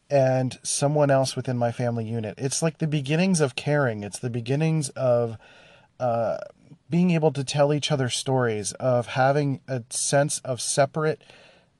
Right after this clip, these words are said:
senses of existence, of separate realities, of separate perceptions, of separate choices, of separate roles.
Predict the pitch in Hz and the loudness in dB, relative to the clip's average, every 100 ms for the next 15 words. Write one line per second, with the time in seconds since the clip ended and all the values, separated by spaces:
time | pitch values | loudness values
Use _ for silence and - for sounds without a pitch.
0 | _ _ _ - - - 147 139 147 131 | _ _ _ -10 -4 2 2 2 -2 0
1 | 120 110 113 131 - 98 - - 127 113 | -2 -2 -2 -2 -2 -6 -6 -8 -8 -8
2 | - 143 143 160 - 123 110 113 123 107 | 0 0 2 -2 -4 -4 2 2 2 0
3 | 101 95 - 117 - 120 - 127 - 113 | -6 -10 -10 -10 -2 -2 0 -4 -6 -6
4 | - - 113 - 107 101 - - - - | -4 0 0 -2 -8 -6 -10 -12 -20 -20
5 | - 120 - - 127 127 - - - 131 | -6 -4 -2 0 0 -2 -6 -6 -4 -2
6 | 127 101 95 - _ _ _ - 135 - | -2 -4 -6 -8 _ _ _ -6 -4 0
7 | 139 - - 110 131 156 101 104 | 0 0 -4 0 2 2 0 -6